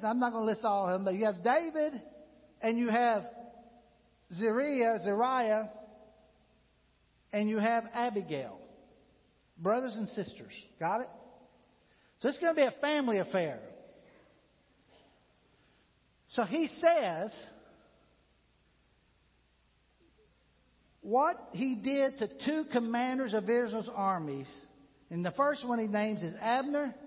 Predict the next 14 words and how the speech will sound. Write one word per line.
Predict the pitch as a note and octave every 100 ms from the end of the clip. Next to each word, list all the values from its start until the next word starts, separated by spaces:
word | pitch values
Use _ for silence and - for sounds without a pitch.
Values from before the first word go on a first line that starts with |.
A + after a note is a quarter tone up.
| - - F3
and | E3
the |
next | F#3 G#3+ A3+ A3
one | G#3
he | F#3+
names | F#3 F#3+ G3 F#3
is | F3 - -
Amasa. | D#3 D#3+ D#3 - B2+ G#2+ - -
Let's | G3+ B3+ A#3+
look | A3+ G3+ D3+ -
at | D#3+
what | D3+ D#3 D#3 - - - - - -
Joab | E3+ D#3+ D#3 D3+ C#3 C3
did | D#3 C#3+ A#2 A2